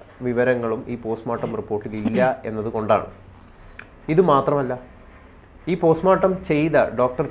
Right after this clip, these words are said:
ടി എം പ്രജിത്ത്, അദ്ദേഹം സമൂഹ മാധ്യമങ്ങളിൽ അല്ലെങ്കിൽ ഒരു WhatsApp ഗ്രൂപ്പിൽ പങ്കുവച്ച ഒരു വീഡിയോ, അത് ഏറെ,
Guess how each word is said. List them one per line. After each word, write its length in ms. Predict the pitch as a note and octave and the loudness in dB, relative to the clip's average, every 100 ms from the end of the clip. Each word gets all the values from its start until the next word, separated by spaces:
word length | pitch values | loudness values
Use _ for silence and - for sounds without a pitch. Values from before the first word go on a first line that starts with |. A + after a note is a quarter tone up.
| - | -2
ടി 40 | |
എം 260 | C#3+ D#3 D3 | -2 -2 -2
പ്രജിത്ത്, 460 | A#2+ A#2+ B2 - - - - - - - - - | -2 -2 -6 -8 -14 -16 -18 -18 -18 -20 -10 -2
അദ്ദേഹം 480 | C3+ F3 F#3 F3+ - - - - - - - | 2 4 4 0 -8 -16 -20 -20 -16 -14 -4
സമൂഹ 320 | C3 D3 D3 | -2 0 0
മാധ്യമങ്ങളിൽ 840 | D3 C3+ C3+ C3 B2 A#2 A2 - - - - - - | 0 -2 -2 -4 -2 -2 -2 -4 -10 -20 -20 -20 -8
അല്ലെങ്കിൽ 440 | A2+ A2+ A#2 F#3 F#3+ - - - | -4 -2 -2 -4 -6 -16 -18 -4
ഒരു 140 | B2+ | -2
WhatsApp 540 | B2+ A#2 B2+ - D3+ C#3+ - | 4 6 6 6 2 2 -2
ഗ്രൂപ്പിൽ 600 | A#2+ A#2+ A#2+ - B2+ F2+ - - | 0 0 0 0 -2 -2 -10 -2
പങ്കുവച്ച 580 | A#2+ A#2+ C#3 D3+ B2 - | 0 2 0 2 0 0
ഒരു 220 | A#2 A#2+ | -2 -2
വീഡിയോ, 580 | B2 G#2+ A2 A#2 G2+ F2+ - - - C3+ | -2 -2 -2 -2 -2 -4 -10 -18 -2 2
അത് 480 | D3+ F#3+ E3 - - - - - B2 | 4 4 2 -4 -14 -16 -18 -8 0
ഏറെ, 520 | B2 D3 F#3 G3 D#3 | 6 8 10 8 6